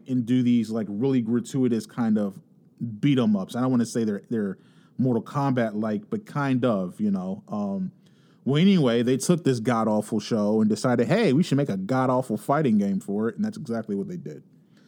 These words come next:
Uh, so, you know, uh, is there, <laughs> you know, maybe you wanna know the storyline of this game. Well, good luck, 'cause there ain't one, all right? So let's just talk about the gameplay, the gameplay real quick. So, uh, yeah, what you do is, is you're just hitting other people,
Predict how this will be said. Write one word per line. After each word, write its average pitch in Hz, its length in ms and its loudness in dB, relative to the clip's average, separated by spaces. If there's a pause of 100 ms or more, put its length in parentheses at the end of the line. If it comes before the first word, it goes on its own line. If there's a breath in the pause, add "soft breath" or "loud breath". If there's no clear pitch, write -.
(520 soft breath)
Uh, 101 260 0
so, 117 600 0 (440)
you 156 120 4
know, 117 220 2
uh, 120 260 -2
is 196 240 2
there, 175 460 2
<laughs> - 40 -8
you 180 200 4
know, 165 120 2 (140)
maybe 143 220 0
you 170 80 2
wanna 147 160 2
know 139 80 0
the 120 80 0
storyline 104 640 -2
of 95 80 -12
this - 160 -10
game. 92 420 -12
Well, 98 120 -14
good 202 200 4
luck, 175 200 0
'cause 127 120 0
there 113 120 2
ain't 104 140 0
one, - 200 -18 (320)
all - 60 -16
right? 226 140 -10 (1200 soft breath)
So 156 100 0
let's 202 140 2
just 208 100 0
talk 190 140 4
about 151 160 0
the 123 40 -4
gameplay, 107 420 0 (120)
the 110 80 -6
gameplay 110 340 0
real 90 140 -8
quick. - 320 -12 (680 soft breath)
So, 127 360 2
uh, 120 80 2
yeah, 120 280 2
what 123 200 -4
you 135 40 -4
do 233 220 4
is, 233 260 4
is 135 160 -2
you're 151 120 2
just 131 220 -2
hitting 165 480 0
other 151 260 2
people, 139 520 -2